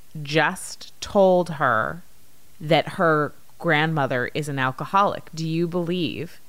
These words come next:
that they just told her that? And they'd been keeping a secret. And I was ten years old. And I didn't know this at the time,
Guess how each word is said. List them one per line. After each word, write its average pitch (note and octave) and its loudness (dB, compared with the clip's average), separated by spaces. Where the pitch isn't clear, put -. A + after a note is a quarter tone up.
that C#3 2
they C#3+ 2
just C3 -2
told A3+ -2
her B2 -4
that? - -10
And C#3+ 0
they'd C3+ 0
been C#3+ -2
keeping C#3 -4
a C3+ -6
secret. - -8
And D3+ 2
I C3+ 0
was C3+ -4
ten D3 -4
years C3+ -4
old. F2 -4
And C3+ 0
I C#3+ 0
didn't C3 -4
know A#2+ -4
this A#2+ -6
at B2+ -10
the C3+ -10
time, F3 -2